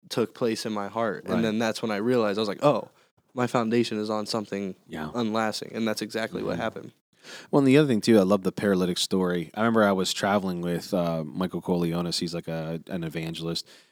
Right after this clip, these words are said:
Speaker 2: We were down in Texas doing a conference. And I remember I was in my hotel room, and we were, uh, and it was that, that portion of scripture I was really meditating on and getting into. And I was just
Speaker 1: Mm-hmm.
Speaker 2: like, "You know, the cool thing about miracles, though,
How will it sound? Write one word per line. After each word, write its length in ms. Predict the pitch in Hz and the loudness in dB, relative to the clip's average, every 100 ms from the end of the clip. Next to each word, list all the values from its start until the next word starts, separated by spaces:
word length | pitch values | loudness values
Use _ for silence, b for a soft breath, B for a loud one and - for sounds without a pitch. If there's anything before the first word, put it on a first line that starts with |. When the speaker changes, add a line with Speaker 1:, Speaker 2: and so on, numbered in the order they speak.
| - | -2
Speaker 2:
We 100 | 95 | 2
were 120 | 90 | 2
down 240 | 90 87 82 | 2 -2 -4
in 120 | 78 | -4
Texas 600 | - 95 - 85 - - - _ 92 | -2 -2 -2 -2 -4 -6 -10 _ -8
doing 240 | 90 85 | -6 -4
a 60 | 80 | -6
conference. 600 | - 87 87 85 165 - _ _ _ _ _ _ _ _ - | -6 -6 -6 -8 -8 -10 _ _ _ _ _ _ _ _ -6
And 120 | 98 | 0
I 20 | 98 | 2
remember 540 | 101 101 95 90 90 - | 2 2 2 0 -2 -2
I 80 | |
was 180 | 90 92 | -4 -2
in 80 | 98 | -4
my 120 | 90 | -4
hotel 360 | 90 90 98 95 | -4 -4 -4 -2
room, 320 | 92 92 90 | -2 -2 -2
and 140 | 85 | -4
we 80 | 90 | -4
were, 280 | 92 90 85 B B B B B - | -2 -4 -6 B B B B B -8
uh, 320 | - 85 101 | -2 0 0
and 220 | 95 101 107 | 0 0 2
it 20 | |
was 120 | 101 | 2
that, 280 | 98 - 95 | 2 0 0
that 240 | 98 98 _ _ _ _ | 0 -2 _ _ _ _
portion 320 | - 117 - | -4 -2 -2
of 80 | 95 | -4
scripture 320 | - 131 - | 0 0 2
I 40 | 95 | 0
was 120 | 95 | 0
really 180 | 107 104 | 0 0
meditating 580 | 90 92 98 98 87 87 | 0 0 0 -2 -2 -4
on 160 | 85 85 | -4 -6
and 100 | 85 | -4
getting 260 | 87 87 | -4 -4
into. 420 | 90 90 - 80 - | -6 -6 -8 -10 -8
And 120 | 95 | -4
I 40 | |
was 120 | 98 95 | -4 -2
just 100 | - | -2
Speaker 1:
Mm-hmm. 80 | |
Speaker 2:
like, 160 | 98 - | -2 0
"You 60 | 104 | 0
know, 340 | 107 107 107 | 2 4 2
the 100 | 95 | 0
cool 260 | - 117 127 | -2 -2 0
thing 140 | 147 | 0
about 240 | 127 104 85 | 2 2 0
miracles, 480 | 90 107 120 127 123 | -2 -2 -4 -4 0
though, 340 | 131 147 | 2 2